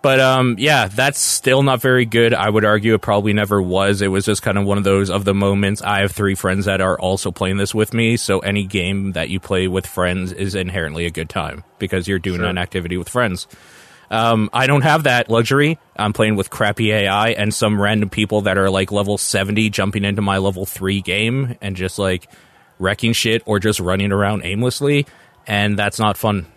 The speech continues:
Speaker 1: at all. So
Speaker 2: Now, are you mad at the game or are you mad at yourself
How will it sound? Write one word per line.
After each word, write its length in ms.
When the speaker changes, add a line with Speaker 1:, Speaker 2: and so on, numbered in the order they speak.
Speaker 1:
at 160
all. 260
So 140
Speaker 2:
Now, 200
are 180
you 160
mad 220
at 80
the 80
game 480
or 180
are 20
you 140
mad 220
at 100
yourself 640